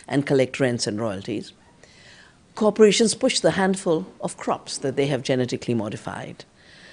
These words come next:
So you can see in the last few years, cropping systems have been reduced to corn and soya and cotton and canola, when we have cultivated and eaten thousands of crop varieties and species.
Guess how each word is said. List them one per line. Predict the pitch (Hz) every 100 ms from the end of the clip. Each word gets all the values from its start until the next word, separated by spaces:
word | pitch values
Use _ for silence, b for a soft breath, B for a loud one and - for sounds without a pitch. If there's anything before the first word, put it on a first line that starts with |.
| B
So | - 277
you |
can | - 262
see | - 302
in | 254
the |
last | 233 233 226 -
few | - 240
years, | 269 339 170 127 - - B B B B B
cropping | - 247 254 220
systems | - 277 240 202
have | 214 185
been | 202
reduced | 208 202 226 -
to | 175
corn | - 214 226 247 247
and | 240
soya | - 196 190 196 196 -
and | 165 -
cotton | 214 208 214
and | 214 202
canola, | 208 175 208 214 - - - B B B B B
when | - 220
we | 220 294
have | 254 -
cultivated | 247 254 247 208 156 107 - 143
and | 165 -
eaten | 247 233 190 143
thousands | 139 - 254 277 233 208 190 165
of | 151
crop | - 151 131
varieties | 139 104 90 - - 101 90
and | 92
species. | - - - - - - -